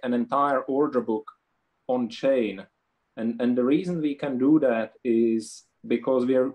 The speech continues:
we're using our own blockchain based on proof of stake, based on the Tendermint protocol. We actually have the performance to run, to run the entire order book and, and many other things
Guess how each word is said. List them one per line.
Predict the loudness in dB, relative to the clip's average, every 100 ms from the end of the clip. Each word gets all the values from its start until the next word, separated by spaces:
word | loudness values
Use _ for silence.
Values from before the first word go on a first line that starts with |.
| -4
we're | 0 2
using | 4 2 2 -6 -2
our | 0 2
own | 2 -2
blockchain | -2 -2 -4 -8 -6 -6 -8 -4
based | 0 0 -2
on | -6 -6 -10 _ _ -4
proof | 0 0
of | 0 -2
stake, | -4 0 2 0 -6 _ _ _ _ -6
based | -2 -2 -4 -6
on | -6 -4 -8 -4
the | -2 2 0 -2 _ _ _ _ 0
Tendermint | 0 2 0 -2 -4 -2
protocol. | -4 -2 -6 -4 -4 -4 -8 _ _ _ -2
We | 0
actually | 0 -2 -2 0
have | 0 -2
the |
performance | -2 -2 0 2 2 0 -6 -8 -6
to | -2
run, | 0 0 -2 -6 _ _ _ _ _
to | 0
run | 0 0
the | 0
entire | -2 -2 -2 0 -2
order | 0 -2 -2
book | -4 -4 -6
and, | -6
and | -4 -2
many | 0 0
other | 0 -2
things | -4 -6 -8 -20 -20